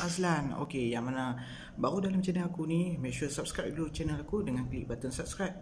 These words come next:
dekat bawah video aku ni serta button lonceng sekali. Dan juga yang mana masih setia dengan aku punya channel, terima kasih banyak-banyak. Okey. Dan untuk video kali ni aku nak buat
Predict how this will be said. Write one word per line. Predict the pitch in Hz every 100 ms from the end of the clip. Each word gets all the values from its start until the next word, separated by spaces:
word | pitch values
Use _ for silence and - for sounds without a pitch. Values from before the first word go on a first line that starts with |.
| 135
dekat | - 107 -
bawah | 147 170
video | 143 147 147
aku | 147 147
ni | 175
serta | 170 - 139 135 - - - -
button | 110 110
lonceng | 107 104 101
sekali. | - 107 104 90
Dan | - 110 110 107
juga | 104 131 160 - - - - 113
yang | 110
mana | 113 110
masih | 110 107 110
setia | 113 110 131 120
dengan | 113 113 110 110 - - -
aku | 113 110 107
punya |
channel, | 107 113 131 131 139 -
terima | 113 110
kasih | 110 113
banyak-banyak. | 107 98 107 95 -
Okey. | 147 151 - - - -
Dan | 117 120 127
untuk | 123 170
video | 175 180
kali | 185 180
ni | 170 185
aku | 180 - 123
nak | 120 104
buat | 110 131 139 143 143